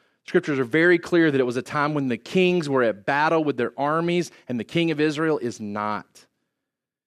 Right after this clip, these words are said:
He's taken time off, he's taken a day off, he's taken a pattern off, and it leads him into sin. It's an act of selfishness. The expectation is that we'd be willing to follow in full obedience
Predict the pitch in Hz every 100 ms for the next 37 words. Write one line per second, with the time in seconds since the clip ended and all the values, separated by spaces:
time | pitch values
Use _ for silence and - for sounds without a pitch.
0 | _ - - 117 113 - 110 107 139 151
1 | 127 113 110 104 98 104 98 107 135 143
2 | 123 - 107 107 95 - 107 104 98 120
3 | 143 143 _ _ - 101 101 127 131 143
4 | 139 131 123 - 110 92 - _ _ _
5 | _ _ _ _ _ _ _ 113 113 117
6 | 113 - 165 160 113 - 92 64 - _
7 | _ _ _ _ _ _ - 131 - 175
8 | 139 175 196 - 139 143 143 147 143 151
9 | 143 127 - - 151 165 180 170 131 -
10 | - 180 226 226 180 202 180 135 117 -